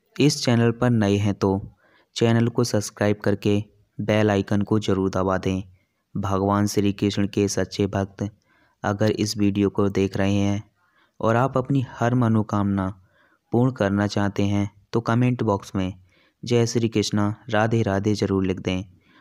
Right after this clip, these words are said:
भगवान आपकी हर मनोकामना पूर्ण करेंगे। दोस्तों, हर इंसान किसी न किसी कार्य को पूरा करने में मेहनत करता है। इंसान अपने कार्य में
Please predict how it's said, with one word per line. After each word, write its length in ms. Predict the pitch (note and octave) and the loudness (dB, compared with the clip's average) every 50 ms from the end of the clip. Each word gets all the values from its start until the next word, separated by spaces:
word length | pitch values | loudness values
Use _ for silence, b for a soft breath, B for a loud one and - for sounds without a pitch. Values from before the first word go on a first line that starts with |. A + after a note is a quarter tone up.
| b b b | b b b
भगवान 420 | - G2+ G2 G2+ G#2+ G#2+ A2+ A#2+ A#2 | -4 -2 0 2 2 2 2 2 2
आपकी 340 | A2 G#2+ - - - A#2+ A#2 | 2 0 -2 -2 -2 -2 -2
हर 280 | G2+ - A2 G#2+ G#2+ | 0 0 0 2 2
मनोकामना 800 | G#2+ G#2 G#2 G2+ G#2 G2+ - - G2+ G2+ G2+ G#2 G#2 G#2 G2+ G#2 - _ - - | 2 2 2 2 2 0 0 0 0 0 0 0 0 0 -2 -4 -6 _ -10 -4
पूर्ण 200 | - G#2 G#2 G#2 | -2 0 0 0
करेंगे। 520 | G2 - G2 F#2+ F#2+ F#2+ F#2+ F#2+ F#2 F#2 F#2+ - _ _ _ _ _ - - | 0 -2 -2 -2 0 0 -2 -2 -4 -4 -6 -10 _ _ _ _ _ -4 0
दोस्तों, 480 | G2 G2 G2 - - - G#2 G2+ G2+ b b b b b b b b _ - | 0 0 0 0 -2 -2 -2 -2 -2 b b b b b b b b _ -2
हर 160 | - C3+ C#3+ | 0 2 4
इंसान 500 | C#3+ C3+ B2 A2 - A2 G2+ F#2+ G2 G#2 - _ _ _ | 4 2 2 0 0 0 0 0 -2 -4 -8 _ _ _
किसी 300 | - B2+ C3 B2+ - D3 | 0 0 0 2 2 2
न 120 | D3 C#3+ C3+ | 2 2 0
किसी 320 | C#3 - A2+ A2+ A#2 A#2 | 0 -2 -2 0 -2 -2
कार्य 440 | A2+ - G#2+ G#2 G2 G2 G2 G2 G2 | -2 0 0 0 2 2 2 0 0
को 220 | G2 - G#2 G2 G#2 - b b b b b b b _ | 0 0 -2 -2 -2 -4 b b b b b b b _
पूरा 240 | - A#2 B2+ C3 C3 | 0 2 4 4 2
करने 360 | C3 C3 A2 G#2+ G#2 G#2 G#2 | 2 2 2 2 2 2 2
में 140 | G#2 A2+ A#2 | 2 2 2
मेहनत 380 | A#2 G#2 F#2+ G2+ G2 G2 F#2+ - | 0 0 0 0 0 -2 -2 -2
करता 360 | - G2 F#2+ F#2+ - F#2+ F#2+ | -2 -2 -2 -2 -2 -2 0
है। 240 | G2 G2 F#2+ G2 G2+ _ _ _ - | 0 0 -2 -4 -6 _ _ _ -4
इंसान 380 | - G#2+ A2 G#2+ - G#2+ G#2+ G#2+ | -2 -2 -2 -2 0 0 0 0
अपने 260 | G2+ G2+ G#2+ G#2+ G#2+ | 0 0 0 -2 -2
कार्य 400 | G#2+ - - G2+ G2+ G2+ G2+ G2+ | -2 -2 -2 0 0 0 0 2
में 220 | G#2 G#2 G#2 G2+ | 2 2 0 -2